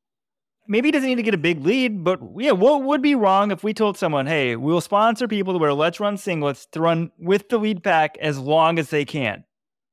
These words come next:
Is that unsporting? No, you're giving your best effort for as long as you can. You could easily argue.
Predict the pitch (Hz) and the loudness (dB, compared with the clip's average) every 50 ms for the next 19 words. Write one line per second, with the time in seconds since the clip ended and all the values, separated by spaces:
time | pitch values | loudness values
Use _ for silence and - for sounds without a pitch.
0 | _ _ _ _ _ _ _ _ _ _ _ _ _ _ - 117 170 175 185 185 | _ _ _ _ _ _ _ _ _ _ _ _ _ _ -4 -2 0 0 2 0
1 | 185 165 - - - 147 147 160 180 226 254 285 233 - - 165 247 311 247 190 | 0 -2 -6 -8 -4 0 2 2 2 2 -2 -4 -6 -8 -2 0 2 2 2 2
2 | 202 196 165 208 247 240 262 247 240 220 190 208 196 180 - 214 202 190 170 170 | 0 0 2 2 2 4 4 4 4 4 2 2 0 0 0 0 -2 -2 -2 -4
3 | 156 - 180 180 170 156 175 175 175 175 175 151 160 165 - 202 208 180 143 135 | -6 -4 -2 -2 0 0 0 0 0 0 0 -4 -4 -6 -4 -4 -4 -2 -2 -2
4 | 135 143 143 143 151 151 143 151 160 151 156 151 147 139 127 117 | -2 -2 -2 -2 -4 -4 -4 -6 -2 0 0 0 0 -2 -4 -4